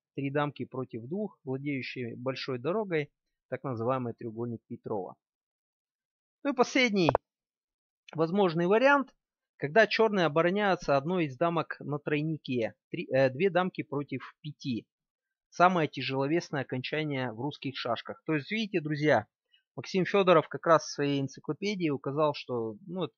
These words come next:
так скажем, позиция имеет больше теорети-, э, теоретическое значение, чем практическое. Но на самом деле на практике вот из позиции, э, из партии Цирик-Лебедев она может возникнуть закономерным образом. Поэтому важно знать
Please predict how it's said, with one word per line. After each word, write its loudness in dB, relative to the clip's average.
так -4
скажем, -2
позиция 0
имеет 0
больше -2
теорети-, -6
э, 2
теоретическое -4
значение, -4
чем -8
практическое. -4
Но 0
на 2
самом 4
деле 4
на -2
практике 0
вот -6
из -4
позиции, -2
э, 2
из -10
партии 6
Цирик-Лебедев 0
она 0
может -2
возникнуть -2
закономерным -2
образом. -2
Поэтому -2
важно 2
знать -4